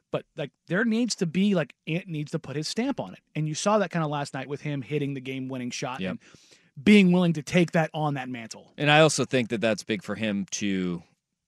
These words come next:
Speaker 2: w-, go down the spiral in the first half.
Speaker 1: And then crawl out of it.
Speaker 2: Crawl out of it
Speaker 1: Yeah.
Speaker 2: by really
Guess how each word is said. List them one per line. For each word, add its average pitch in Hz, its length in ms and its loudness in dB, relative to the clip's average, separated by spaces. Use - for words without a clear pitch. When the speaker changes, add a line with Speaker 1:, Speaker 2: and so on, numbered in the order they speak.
Speaker 2:
w-, 98 280 -10
go 120 500 2
down 104 380 0
the 95 120 -2
spiral 110 540 0
in 101 80 -2
the 98 80 -4
first 101 300 -6
half. 90 560 -6
Speaker 1:
And 139 80 -4
then 131 80 -8
crawl 143 260 -2
out 120 180 -8
of 113 80 -12
it. 107 140 -16
Speaker 2:
Crawl 131 260 4
out 135 200 4
of 120 80 -2
it 123 100 2
Speaker 1:
Yeah. 127 180 -6
Speaker 2:
by 147 380 4
really 147 540 4